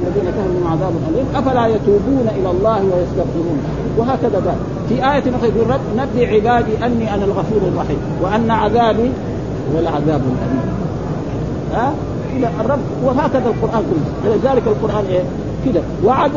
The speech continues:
ووعيد. يجي مرات يقول: مثل الجنة، آه، آه، التي وعد المتقون فيها أنهار من ماء غير آسن، وأنهار من لبن لم يتغير طعمه، وأنهار من خمر لذة للشاربين، وأنهار من عسل مصفى ولم يقول، آه،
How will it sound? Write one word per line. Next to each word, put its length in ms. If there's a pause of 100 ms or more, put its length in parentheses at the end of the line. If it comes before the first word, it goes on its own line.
(140)
ووعيد. 400 (1200)
يجي 220
مرات 320 (440)
يقول: 200
مثل 280
الجنة، 320
آه، 200
آه، 840
التي 260
وعد 160
المتقون 560
فيها 240
أنهار 240
من 260
ماء 140 (100)
غير 340
آسن، 140
وأنهار 360
من 220
لبن 140
لم 180
يتغير 360
طعمه، 220 (300)
وأنهار 320
من 280
خمر 140 (100)
لذة 360
للشاربين، 500
وأنهار 340
من 200
عسل 240 (140)
مصفى 360
ولم 180 (400)
يقول، 280
آه، 120